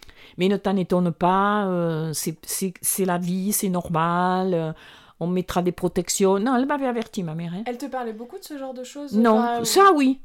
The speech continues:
Speaker 2: Ok, juste ça.
Speaker 1: Ça,
Speaker 2: Ouais.
Speaker 1: elle m'avait parlé.
Speaker 2: Ok.
Speaker 1: Donc, on a discuté, et le jour, c'est arrivé le matin, heureusement le matin. Mais alors, je suis partie,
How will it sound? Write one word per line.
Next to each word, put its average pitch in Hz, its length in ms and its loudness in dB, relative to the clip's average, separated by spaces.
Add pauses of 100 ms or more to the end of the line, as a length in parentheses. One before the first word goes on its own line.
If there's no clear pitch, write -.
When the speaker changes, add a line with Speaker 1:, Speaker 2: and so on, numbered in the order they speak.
(100)
Speaker 2:
Ok, 294 280 -12
juste 240 380 -12
ça. 233 260 -14
Speaker 1:
Ça, - 220 -2
Speaker 2:
Ouais. 196 240 -8
Speaker 1:
elle 220 160 -4
m'avait 226 260 0
parlé. 156 380 -8 (100)
Speaker 2:
Ok. 170 80 -12
Speaker 1:
Donc, 240 360 -2 (180)
on 175 120 -4
a 165 220 -4
discuté, 165 680 -8 (360)
et 165 160 0
le 165 60 -8
jour, 220 240 -6
c'est 185 200 -8
arrivé 175 280 -4
le 294 60 -4
matin, 220 300 -2
heureusement 185 460 -4
le 262 60 -4
matin. 220 340 -4 (640)
Mais 247 160 4
alors, 330 320 4
je 233 100 -4
suis 330 200 0
partie, 311 520 0